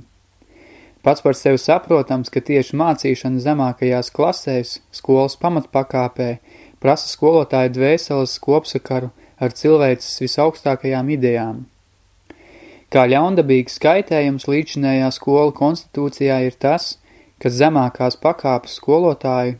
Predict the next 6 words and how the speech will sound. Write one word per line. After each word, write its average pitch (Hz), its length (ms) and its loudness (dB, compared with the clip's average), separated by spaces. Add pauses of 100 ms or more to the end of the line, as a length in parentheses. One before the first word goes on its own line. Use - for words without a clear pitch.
tur 147 200 -4
zināmā, 135 600 -2 (640)
es 131 200 0
gribētu 139 420 0
teikt, 131 380 -2
atkarībā, 123 760 0